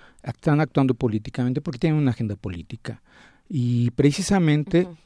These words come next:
Speaker 1: que lo que saben, lo saben, y tan lo
Speaker 2: Ujú.
Speaker 1: saben que precisamente eso explica la, la enorme presión que ejercen sobre el estamento político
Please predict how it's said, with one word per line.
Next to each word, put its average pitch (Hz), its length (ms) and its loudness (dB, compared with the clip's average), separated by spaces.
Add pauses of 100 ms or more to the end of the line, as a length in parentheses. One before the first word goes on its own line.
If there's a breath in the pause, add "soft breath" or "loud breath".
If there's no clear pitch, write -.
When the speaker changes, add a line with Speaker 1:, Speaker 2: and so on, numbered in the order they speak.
(120)
Speaker 1:
que - 120 -14
lo 101 80 -8
que - 100 -10
saben, 147 260 4
lo 117 80 0
saben, 135 440 4
y 123 120 -2
tan 120 200 0
lo 117 80 0
Speaker 2:
Ujú. - 100 -4
Speaker 1:
saben 165 280 6
que - 100 -4
precisamente 143 760 2 (380 soft breath)
eso 139 340 2
explica 151 540 2
la, 107 260 0
la 117 140 0
enorme 147 340 4
presión 156 380 -2
que 135 140 2
ejercen 143 440 2
sobre 113 300 -2
el 107 80 -4
estamento 117 480 -2
político 147 720 0